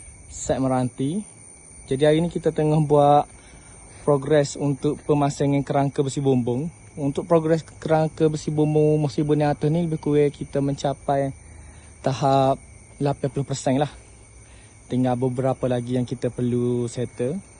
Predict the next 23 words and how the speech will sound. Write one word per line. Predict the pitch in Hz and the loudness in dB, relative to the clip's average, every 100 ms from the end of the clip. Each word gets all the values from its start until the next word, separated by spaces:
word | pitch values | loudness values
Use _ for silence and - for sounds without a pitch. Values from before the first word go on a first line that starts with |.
| - - - | -20 -20 -8
Okey. | 127 160 - - - - - 143 | -6 -6 -10 -20 -20 -20 -10 -4
Rumah | 151 | 0
ni | 165 | 0
macam | 175 165 156 | 0 0 2
yang | 143 143 139 139 143 - - | 4 4 2 0 -2 -6 -10
sedia | 143 135 | -4 -2
maklum | 135 131 135 | 0 0 -2
lah. | 151 - - - - - - - - | -4 -10 -20 -20 -20 -20 -20 -20 -12
Ha, | 120 120 | -8 -6
untuk | 120 113 | -4 -4
rumah | 123 135 | -2 -2
ni | |
seribu | 147 139 127 127 | -2 -4 -2 -2
ni | |
atas | 123 123 127 | -2 -4 -6
kaki. | 117 - 147 233 - - - | -6 -6 -6 -4 -6 -14 -12
Ada | 127 123 120 120 - - - - - - - - - - - - | -4 -2 -2 -2 -8 -18 -20 -18 -16 -16 -16 -16 -16 -16 -16 -4
empat | - 123 | -2 0
bilik | 135 151 | -2 -2
tidur, | 131 143 170 240 233 - - - - - - - - - | -4 -2 0 -2 -6 -14 -20 -20 -18 -18 -18 -20 -20 -6
empat | - 123 | -4 -2
bilik | 120 | -2
air. | 101 107 101 | -2 -4 -6